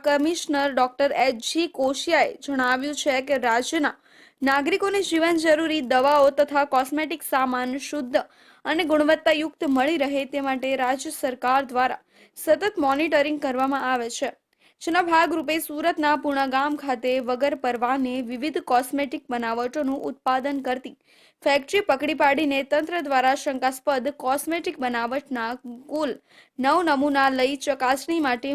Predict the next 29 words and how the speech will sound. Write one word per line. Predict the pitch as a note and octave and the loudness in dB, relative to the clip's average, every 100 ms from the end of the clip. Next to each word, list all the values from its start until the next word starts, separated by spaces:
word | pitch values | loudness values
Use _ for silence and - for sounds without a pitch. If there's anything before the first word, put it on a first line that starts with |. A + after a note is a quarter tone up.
| C4+ | -2
મોકલી | A#3+ C4+ D4 A3 | -2 -2 0 0
અપાયા | A3 A3 - | 0 -4 -4
છે | C4+ - _ _ _ _ | -4 -6 _ _ _ _
અને | - D#4+ D4+ | -2 0 2
ત્રેવીસ | D4 D4 F4 - D#4+ | 2 2 0 0 2
પોઇન્ટ | D#4+ E4+ D#4+ | 2 0 -2
સિત્તેર | B3+ D4 D4+ C4 | -4 2 2 4
લાખનો | C4 C#4 C#4+ C#4 B3 | 2 2 -2 0 0
બનાવટી | B3+ C4+ D4 C#4+ D#4 C4 | 2 2 2 0 -2 -2
કોસ્મેટિકનો | C4+ C4+ C4+ C4+ C4+ C4+ B3 | -2 -4 -6 -6 -6 -4 -4
મુદ્દામાલ | A3+ A3+ B3+ B3+ A#3+ A#3 | -4 -2 0 0 0 -4
જપ્ત | - C4+ - C#4 A#3 | -6 -6 -6 -6 0
કરાયો | A#3+ A#3 A#3+ - | 2 0 -4 -6
છે. | C#4 - _ D#4 | -10 -10 _ 0
તેમણે | E4 G4 | 2 2
ઉમેર્યું | F4+ F4+ G4 G4+ G#4 | 4 2 2 2 4
છે | E4+ E4+ | 4 4
કે | F4+ F4+ E4 C#4 | 4 4 6 4
રાજ્યમાં | C#4 C#4 F#4 E4+ D#4+ C4+ | 2 2 0 2 4 4
દવા | C#4 D#4+ | 4 4
અને | D#4 E4 D4 | 2 2 2
કોસ્મેટિક | C#4 D4 D4 C#4+ C#4+ C#4+ | 0 0 -2 -2 -2 -2
નમૂનાનું | C4 C#4 D4 C4+ C4+ C4+ | 0 2 2 0 0 0
પરીક્ષણ | D4 D#4 - E4+ E4+ | -2 -4 -2 -2 0
કરી | C4+ C4+ C4+ C#4+ | -2 -2 -4 -2
ભેળસેળ | C#4 D4+ E4+ D#4+ - | -2 -2 -4 -4 -2
કરતા | B3+ B3 B3+ - _ - | -2 0 -2 -4 _ -4
તત્વો | C4 C#4 C#4+ D#4 | -4 0 -2 0
સામે | C#4 B3+ B3 | 0 0 -2